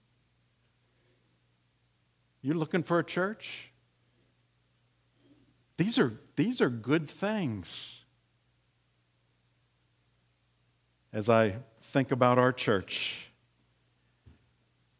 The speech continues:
I think that these are things that over the last thirty-four years,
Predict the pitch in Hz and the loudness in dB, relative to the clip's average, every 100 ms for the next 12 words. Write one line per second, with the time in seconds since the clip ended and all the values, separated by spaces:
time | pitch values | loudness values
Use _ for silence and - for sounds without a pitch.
0 | _ _ _ _ _ _ 107 - 135 127 | _ _ _ _ _ _ -8 -4 -2 -2
1 | - 117 - - _ _ _ _ _ _ | 0 0 0 -10 _ _ _ _ _ _
2 | _ _ _ - 101 123 135 135 120 - | _ _ _ -20 -4 -2 0 -2 -2 0
3 | 127 131 139 139 - - - _ _ _ | 2 2 -2 -8 -14 -16 -20 _ _ _
4 | _ _ _ _ _ _ _ _ _ - | _ _ _ _ _ _ _ _ _ 0
5 | 113 113 110 107 107 110 117 - 123 123 | 2 2 2 -2 0 -2 -2 -6 -2 -2
6 | 123 117 123 127 113 107 107 98 - - | -2 -4 -6 -4 -2 -2 -4 -8 -18 -20